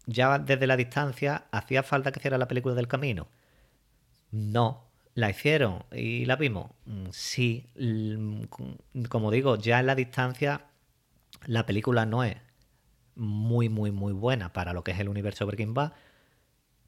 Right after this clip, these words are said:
pero tampoco es que sea mala, mala, mala. Yo, yo la critiqué porque creía que, dije que no hacía falta, que no hacía falta hacer la película, más que nada por muchas cosas que pasan en la trama, porque es todo lo que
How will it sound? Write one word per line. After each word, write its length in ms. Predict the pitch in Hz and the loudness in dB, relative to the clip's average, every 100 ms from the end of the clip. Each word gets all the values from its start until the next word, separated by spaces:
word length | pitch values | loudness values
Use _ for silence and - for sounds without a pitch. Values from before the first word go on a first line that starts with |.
| _ - | _ 2
pero 240 | 170 160 | 4 4
tampoco 540 | 151 110 - 123 151 | 4 2 2 2 2
es 140 | - - | -2 -2
que 180 | 117 98 | -2 -2
sea 340 | - 113 127 | -2 0 0
mala, 520 | 117 101 101 107 127 | -2 -2 -2 0 0
mala, 280 | 104 104 123 | 0 0 0
mala. 380 | 98 95 87 90 - | 0 -2 -4 -8 -6
Yo, 440 | 107 117 120 - _ _ - | 2 2 2 -4 _ _ -14
yo 480 | 127 110 113 135 151 - | -6 0 4 4 2 2
la 200 | 113 - | 2 2
critiqué 640 | 101 95 90 98 120 139 - _ _ _ _ | -2 -2 -2 0 -2 -2 -14 _ _ _ _
porque 380 | - 113 - 101 | 2 2 2 -2
creía 300 | - 92 107 | -2 -2 2
que, 180 | 120 - | 2 0
dije 380 | 107 92 113 123 | -2 0 2 2
que 80 | 98 | 0
no 80 | 95 | -2
hacía 240 | - 92 | -2 -2
falta, 460 | - 151 - - - - | 4 2 2 -6 -8 -10
que 120 | 90 | -8
no 80 | 85 | -6
hacía 180 | - 85 | -6 -6
falta 260 | 92 90 | -4 -4
hacer 140 | - 98 | -4 -4
la 120 | 98 | -4
película, 500 | 101 127 143 151 190 _ _ _ _ _ _ _ _ 113 | -2 -2 0 -2 -4 _ _ _ _ _ _ _ _ -6
más 280 | 113 110 127 | -2 -2 -2
que 120 | 151 | 0
nada 200 | 139 156 | 2 2
por 140 | 151 | 2
muchas 260 | 104 120 127 | 0 0 -2
cosas 220 | - 127 | -2 -2
que 80 | 127 | -2
pasan 200 | 120 131 | -2 -2
en 60 | 110 | -2
la 80 | |
trama, 260 | 90 98 87 | 0 -2 -4
porque 280 | 90 87 92 | -8 -6 -8
es 80 | - | -4
todo 220 | 104 104 | -2 -2
lo 120 | 101 | -2
que 440 | 98 92 90 95 | -4 -4 -4 -8